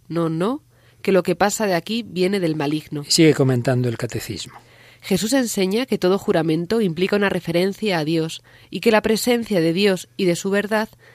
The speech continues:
Speaker 1: debe ser honrada en toda palabra. La discreción del recurso a Dios al hablar va unida a la atención respetuosa a su presencia, reconocida o menospreciada en cada una de nuestras afirmaciones.
Speaker 2: Pero, como ya hemos explicado más de una ocasión,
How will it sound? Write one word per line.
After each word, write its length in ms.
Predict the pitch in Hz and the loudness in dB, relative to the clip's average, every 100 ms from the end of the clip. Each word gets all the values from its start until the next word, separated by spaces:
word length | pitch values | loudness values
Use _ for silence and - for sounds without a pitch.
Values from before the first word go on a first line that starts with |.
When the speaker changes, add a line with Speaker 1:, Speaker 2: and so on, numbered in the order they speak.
| _ | _
Speaker 1:
debe 200 | 185 208 | 2 2
ser 200 | 233 220 | 2 0
honrada 420 | 190 180 196 214 208 | 0 2 2 4 2
en 120 | 175 | 2
toda 260 | 196 202 | 2 2
palabra. 480 | 160 156 156 147 151 _ _ - - - | 0 -2 -2 -4 -10 _ _ -20 -20 -8
La 100 | 185 | 0
discreción 580 | 175 - 180 170 190 202 | 0 0 -2 -2 -2 -2
del 120 | 208 | 0
recurso 460 | 196 185 196 175 196 | -2 -2 -2 -2 -2
a 60 | |
Dios 320 | 180 208 208 196 | 0 0 0 -2
al 120 | 165 | -2
hablar 360 | 160 202 208 - | 0 0 -2 -4
va 140 | 208 220 | 2 2
unida 300 | 220 226 233 | 4 2 2
a 20 | |
la 80 | 190 | 2
atención 480 | 170 160 165 190 196 | 2 -2 -2 -4 -4
respetuosa 640 | 202 196 175 175 196 214 | -6 -6 -4 -2 -2 -4
a 40 | |
su 140 | 202 175 | -6 -6
presencia, 720 | 160 156 170 165 - 147 135 _ _ | -4 -4 -4 -4 -6 -10 -10 _ _
reconocida 720 | 190 180 170 160 202 214 247 | -4 0 2 0 -2 0 0
o 40 | 226 | 2
menospreciada 800 | 180 175 - 170 202 196 196 220 - - | 0 -2 -4 -6 -2 -2 -4 -10 -18 -8
en 120 | 190 | -4
cada 240 | 196 185 180 | 2 4 4
una 200 | 220 240 | 2 2
de 100 | 196 | 2
nuestras 360 | 170 160 165 | 0 -2 -8
afirmaciones. 800 | 151 165 156 151 - 156 151 151 | -8 -6 -6 -6 -4 -4 -4 0
Speaker 2:
Pero, 280 | 196 202 190 | 4 6 4
como 320 | 185 127 113 | 2 -4 -4
ya 120 | 113 135 | -6 -2
hemos 160 | 135 | 0
explicado 380 | 139 - 123 135 | 0 -2 -2 0
más 160 | 127 123 | 0 0
de 80 | |
una 80 | 135 | 0
ocasión, 460 | 131 131 147 143 | 0 0 2 2